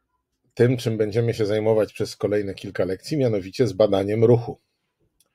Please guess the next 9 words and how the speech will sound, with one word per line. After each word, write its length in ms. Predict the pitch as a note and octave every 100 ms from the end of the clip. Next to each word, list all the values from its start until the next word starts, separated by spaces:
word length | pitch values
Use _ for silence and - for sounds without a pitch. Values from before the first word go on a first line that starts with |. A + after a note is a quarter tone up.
| _ _ _ _ _ _ _ _ _ _ _ B2+
I 480 | G#2 G2+ G2 G2 - _ _ _ -
najprościej, 720 | C#3 A#2+ A#2+ G#3 - D#3 C3+
jeżeli 300 | A2 B2 A#2
można 380 | B2 A#2 A2 A#2+ -
sobie 300 | A2 G#2 G2+
to 260 | G#2 G#2+ -
wyobrazić, 760 | F#2+ G2+ F#2 F2+ F#2 G3 -
to 280 | - C#3+ - _ _ _ _ _ _
<clears throat> 60 | -